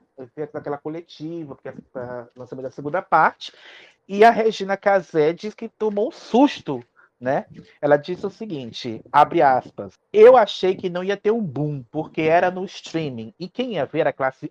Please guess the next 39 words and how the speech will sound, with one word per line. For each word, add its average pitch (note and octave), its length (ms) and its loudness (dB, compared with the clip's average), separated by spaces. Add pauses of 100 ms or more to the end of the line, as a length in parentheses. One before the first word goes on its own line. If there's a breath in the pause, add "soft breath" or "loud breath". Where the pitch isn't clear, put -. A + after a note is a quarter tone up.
(140)
B C#3+ 460 -2
e A#3 120 -4
A. C#3+ 240 -2 (160)
No A3+ 140 -8
quarto C#4+ 480 4
ou G3 60 -4
quinto E3+ 380 -10
dia, D#3 520 -4 (120)
eu D#3+ 120 -4
desci D#3+ 300 -10
na C#3+ 120 -4
garagem C3 380 0
do A#2+ 80 -4
meu C#3 160 -6
prédio, D3+ 640 -4
que - 80 -12
estava B2 340 -2
em F#3 80 -8
obras, G3+ 380 0
e A#3 80 -10
tinha - 260 -12
um B3 60 -6
pedreiro F#3 580 2
bem E3 340 -6
clássico, F3 460 4
aquele C#3+ 240 -2
homem D3 160 -2
que E3 80 -14
ainda D#3 200 -4
tava E3+ 280 -4 (140)
com E3+ 80 -14
o D#3+ 80 -14
corpo F#3 320 -6
sujo F3 600 -14 (360 loud breath)
do - 80 -10
seu B2+ 180 -8
trabalho, D3+ 640 2
baixinho, D#3+ 540 -4
nordestino. D3 960 -6